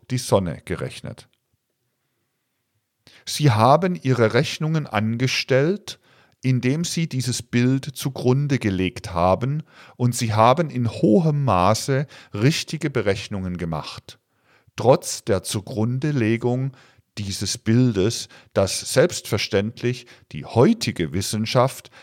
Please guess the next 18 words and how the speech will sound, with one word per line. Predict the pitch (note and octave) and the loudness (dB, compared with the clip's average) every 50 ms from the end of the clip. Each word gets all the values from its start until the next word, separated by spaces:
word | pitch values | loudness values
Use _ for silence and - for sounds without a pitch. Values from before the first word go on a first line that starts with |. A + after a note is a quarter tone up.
| - - - | -20 -8 0
als | F2+ G#2 A#2 A2+ - | 4 4 4 4 0
einen | - - A2 G#2+ A2 A#2 A#2 A#2+ A#2+ - | -4 -2 0 0 0 2 0 -2 -2 -4
Grundirrtum, | - D#3+ - D#3 F#3 G3+ F#3 C3 - - _ - C3 A#2+ A#2 - - - - E2+ D#2 D#2 D2 C2+ - _ _ _ _ _ _ _ _ _ _ _ _ | -4 2 4 4 6 6 4 0 -4 -6 _ 2 2 2 2 0 -6 -6 -6 -6 -6 -6 -12 -14 -16 _ _ _ _ _ _ _ _ _ _ _ _
als | - A2+ A2+ A2 - | 0 0 0 0 0
etwas | - A#2+ A#2+ - A#2 A2+ - - - | -6 -6 -2 0 -2 -2 -2 -4 -8
Kindliches | - - E3 E3 E3 - - G2 F#2 - - D#2+ C#2+ - - | -4 -2 0 0 0 -4 -4 -8 -6 -6 -6 -8 -8 -8 -12
bezeichnen | - - F2 - - - F2 C2+ C#2 C2+ - - - C2+ B1+ B1+ A#1+ - | -8 -8 -10 -8 -8 -8 -8 -8 -8 -10 -12 -14 -14 -12 -12 -12 -14 -12
kann. | - - D2 A#1 G1+ - - _ _ _ _ _ _ _ _ _ _ _ _ _ _ _ _ _ _ - _ _ _ _ _ _ _ _ _ _ _ _ _ _ _ _ _ _ _ _ _ _ _ _ _ _ _ _ _ _ _ - - - - - - - | -8 -8 -8 -8 -10 -16 -18 _ _ _ _ _ _ _ _ _ _ _ _ _ _ _ _ _ _ -20 _ _ _ _ _ _ _ _ _ _ _ _ _ _ _ _ _ _ _ _ _ _ _ _ _ _ _ _ _ _ _ -20 -20 -20 -20 -20 -8 -2
Die | C3+ C#3 C#3+ | 0 4 4
Wissenschaft, | G3+ G#3+ - A3+ G3+ D3 - G2+ D2 C2 - - - - - | 4 4 4 2 2 2 2 2 0 0 -4 -10 -8 -2 2
oder | B2 A2+ A#2 A2+ | 4 4 6 6
besser | A#2+ B2 C3 B2+ C3+ B2+ | 6 4 4 4 2 2
gesagt, | B2 A#2+ G#2+ - A#2 G2+ G2+ - - - - _ - - _ _ _ - | 2 0 -2 2 4 2 2 2 -2 -14 -20 _ -20 -20 _ _ _ -6
die | G#2 G2+ F#2+ A2 | -4 -4 0 2
Wissenschaftsrichtung, | C#3 - - B2+ B2+ - A2+ G2 - - - - G#2 C3 F#3 - - - - - - G2+ E2 D2 C2 A#1+ A#1+ - _ _ _ _ _ _ | 0 2 2 0 0 2 2 2 0 -2 -6 -2 2 2 2 2 0 -6 -6 -4 -2 -4 -2 -4 -6 -12 -14 -16 _ _ _ _ _ _
ist | - C#3+ E3 - - - - - - | 2 2 2 2 0 -6 -6 0 2
dann | F2+ F#2 G#2 B2+ C#3+ D#3 | 2 2 2 0 -2 -4
fortgeschritten. | D3+ - - - B2+ G#2+ G2+ - - - - - E2+ - - - F2+ D#2 - - C#2 B1 B1 A1 - | -6 -4 2 4 4 4 4 2 -10 -12 -6 -6 -4 -2 -2 -2 -4 -6 -6 -6 -8 -8 -10 -12 -16